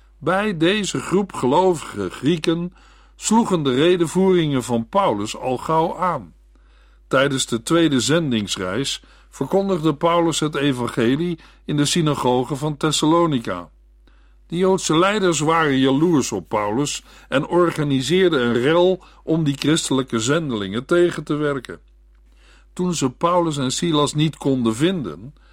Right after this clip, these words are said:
sleurden ze Jason, de gastheer van Paulus en Silas, voor het stadsbestuur en beschuldigden hem ervan onderdak te hebben verleend aan vijanden van de staat. Voor meer informatie en achtergronden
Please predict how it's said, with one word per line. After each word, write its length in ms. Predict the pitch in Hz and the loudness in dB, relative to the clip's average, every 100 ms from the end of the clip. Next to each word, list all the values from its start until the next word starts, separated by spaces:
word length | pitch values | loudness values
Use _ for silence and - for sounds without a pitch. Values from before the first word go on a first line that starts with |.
| _ - - | _ -20 -10
sleurden 520 | - 185 196 190 175 | -2 2 4 4 2
ze 200 | 151 143 | 2 2
Jason, 680 | 151 160 - - 95 113 170 - _ | 4 4 2 -2 -6 -6 -10 -14 _
de 120 | - | -10
gastheer 560 | 95 135 139 - 110 95 | -4 -2 -2 0 -2 -2
van 200 | 104 98 | -6 -4
Paulus 420 | 117 104 95 90 | 0 0 -2 -6
en 120 | 95 | -8
Silas, 560 | 90 101 90 101 139 - - - - | -8 -8 -8 -6 -8 -12 -16 -20 -18
voor 260 | - 170 165 | -2 0 2
het 120 | 160 | 0
stadsbestuur 920 | - 185 175 - 139 - 143 127 104 - - - - | 0 0 0 -4 -8 -2 2 2 2 -4 -20 -12 -2
en 180 | 156 | 0
beschuldigden 720 | 151 151 - 214 185 151 135 127 | 0 0 2 2 0 0 0 0
hem 180 | 139 | 0
ervan 440 | 123 110 110 143 160 - - | 0 0 0 0 -2 -10 -4
onderdak 520 | 226 208 165 135 135 | 0 2 2 2 0
te 140 | - 127 | 0 -2
hebben 280 | 131 127 | 0 -2
verleend 460 | 117 117 127 156 151 | -2 0 0 0 0
aan 180 | 120 113 | 0 0
vijanden 600 | - 180 156 110 101 107 | 0 2 2 0 -4 -6
van 180 | 117 139 | -4 -4
de 100 | 139 | -6
staat. 560 | - 175 147 101 - _ _ _ _ _ _ _ _ - | -2 -2 -2 -6 -12 _ _ _ _ _ _ _ _ -10
Voor 220 | - 139 | -2 0
meer 400 | 143 175 185 - | 0 2 2 0
informatie 880 | 165 160 - 113 110 131 151 - 131 | 0 -2 -2 0 2 2 2 0 0
en 100 | 117 | 0
achtergronden 1000 | 127 143 - 120 120 139 147 143 156 170 | -2 -4 -4 -6 -2 -2 0 0 -2 -6